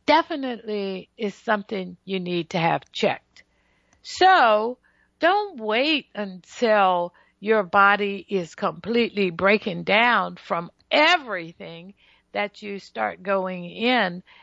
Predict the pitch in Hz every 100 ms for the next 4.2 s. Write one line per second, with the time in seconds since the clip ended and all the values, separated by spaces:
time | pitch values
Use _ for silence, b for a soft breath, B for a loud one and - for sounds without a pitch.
0 | b 214 208 185 202 196 190 185 - _
1 | b b b _ _ 214 214 196 208 202
2 | 185 185 214 185 170 - - 254 233 _
3 | _ - 440 453 453 - - 440 453 427
4 | - -